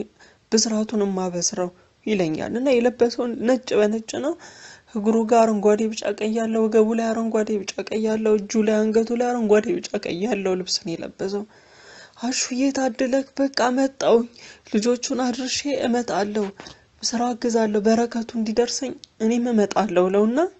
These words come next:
ያንን እንዳወራ ልጆቹን ይዤ እየሄድኩኝ ከእንቅልፌ ባነንኩ እላለሁ ወንድሜ ብሩክ። ቀጣዩን ደግሞ እነግርሃለሁ። በስመ አብ ወወልድ ወመንፈስ ቅዱስ አሐዱ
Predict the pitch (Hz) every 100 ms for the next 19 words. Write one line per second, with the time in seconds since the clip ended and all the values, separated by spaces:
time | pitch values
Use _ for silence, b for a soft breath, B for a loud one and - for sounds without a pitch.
0 | _ _ _ _ _ _ _ _ _ _
1 | _ _ _ _ _ - B B B B
2 | 254 214 214 202 202 202 202 233 294 240
3 | 220 208 208 208 185 160 196 185 185 196
4 | 196 285 339 - B B - 156 - 170
5 | - 170 160 156 160 170 160 - 165 156
6 | 165 185 185 170 170 175 170 175 180 214
7 | 277 - b b b - 240 220 - -
8 | 202 170 180 240 233 226 - 175 - -
9 | _ _ - _ _ _ _ _ _ -
10 | 202 180 - 175 165 175 208 - b 214
11 | 165 170 202 208 - - 175 175 170 -
12 | 214 - 208 - 247 - - 190 190